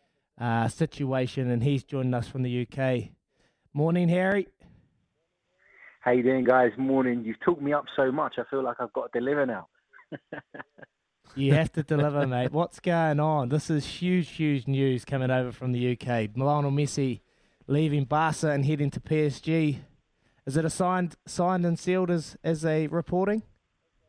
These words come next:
Speaker 2: Well, it seems to be. Uh, P S G have been teasing everybody all day with their social media posts. Uh, they've shown clips of him arriving at the airport and then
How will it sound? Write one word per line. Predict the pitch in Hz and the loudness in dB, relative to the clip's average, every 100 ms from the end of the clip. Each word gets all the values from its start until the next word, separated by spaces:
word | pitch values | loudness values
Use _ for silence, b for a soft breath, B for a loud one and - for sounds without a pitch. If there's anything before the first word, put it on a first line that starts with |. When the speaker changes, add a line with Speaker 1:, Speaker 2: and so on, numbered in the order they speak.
| _ _ _ _ _ _ _ | _ _ _ _ _ _ _
Speaker 2:
Well, | 160 180 | -2 -2
it | 160 - | -2 -2
seems | 175 170 - | -4 -4 -6
to | |
be. | 107 117 104 95 | -4 -2 -4 -4
Uh, | 113 110 - | -2 -2 -2
P | 147 | -2
S | 131 - | -2 -4
G | 135 | -2
have | 120 - | -2 -2
been | 117 104 - | -4 -4 -4
teasing | 135 123 110 101 | 0 2 2 2
everybody | 98 98 104 95 101 | 2 2 2 2 2
all | 104 | 2
day | 92 107 104 | 4 4 4
with | 92 85 | 0 -4
their | 92 - | -8 -4
social | 110 98 - | -2 -2 -2
media | 98 107 98 98 | -2 0 0 -2
posts. | - 92 - - - | 0 -2 -2 -12 -2
Uh, | 95 90 | 0 0
they've | 92 92 - | 0 -4 0
shown | 107 95 87 | 0 0 0
clips | - 113 - | 2 2 0
of | 101 - | -6 -2
him | 101 92 | 0 2
arriving | 101 113 107 101 98 | 4 6 6 2 -2
at | 95 | -2
the | 95 | 2
airport | 110 113 - 113 110 104 | 2 2 2 0 2 -4
and | 90 | -6
then | 92 | -8